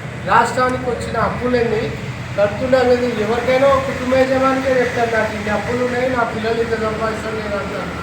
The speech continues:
మరి ఆ డబ్బు లేక కేవలం కేసీఆర్ని తిట్టడానికి ఇవాళ ముఖ్యమంత్రి ఉన్నారు తప్ప ప్రజలకు సేవ చేయడానికి లేదు.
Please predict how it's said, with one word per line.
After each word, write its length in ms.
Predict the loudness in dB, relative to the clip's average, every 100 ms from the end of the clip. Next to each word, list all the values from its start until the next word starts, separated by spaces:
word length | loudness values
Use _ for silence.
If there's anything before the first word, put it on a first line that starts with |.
| -8 -8 -8 -6 -4
మరి 160 | 0
ఆ 300 | 2 2 2
డబ్బు 220 | -2 -2 0
లేక 480 | 0 2 0 0 -2 -8 -10 -12 -10 -6
కేవలం 640 | 0 2 4 2 0 -4 -8 -14 -14 -16 -6
కేసీఆర్ని 540 | -4 -2 0 2 2
తిట్టడానికి 680 | -2 -2 0 0 0 0 -2
ఇవాళ 200 | -2 -2
ముఖ్యమంత్రి 760 | -4 -6 -8 -6 -4 -6 -6 -6
ఉన్నారు 240 | -4 -4
తప్ప 540 | -4 -6 -4 -4 -4
ప్రజలకు 340 | -6 -8 -8 -10
సేవ 180 | -6 -6
చేయడానికి 680 | -4 -6 -6 -6 -8 -8
లేదు. 320 | -8 -8 -8